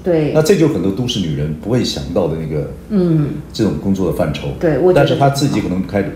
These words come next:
Speaker 2: 呃，这样独立，然后办成了一个家庭式或办小型的这种的，这种
Speaker 1: 的养老院。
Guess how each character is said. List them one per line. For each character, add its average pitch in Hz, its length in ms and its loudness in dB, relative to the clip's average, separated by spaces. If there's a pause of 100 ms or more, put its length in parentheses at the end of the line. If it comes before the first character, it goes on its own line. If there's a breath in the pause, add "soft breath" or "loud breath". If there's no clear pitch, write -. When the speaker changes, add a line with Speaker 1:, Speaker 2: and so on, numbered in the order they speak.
(220)
Speaker 2:
呃， 82 140 -4
这 98 80 0
样 90 100 0
独 80 100 -2
立， 85 240 -2
然 90 120 -2
后 90 60 -4
办 104 140 4
成 90 80 -2
了 98 60 2
一 90 60 0
个 - 40 -2
家 104 200 4
庭 82 200 -2
式 - 200 -2
或 90 160 0
办 95 180 -2 (380 loud breath)
小 - 200 2
型 92 200 -2
的 90 100 0
这 85 80 -6
种 71 120 -2 (140)
的， 76 80 -2 (300)
这 190 120 0
种 170 80 6
Speaker 1:
的 156 100 4
养 175 120 2
老 151 220 4
院。 170 300 2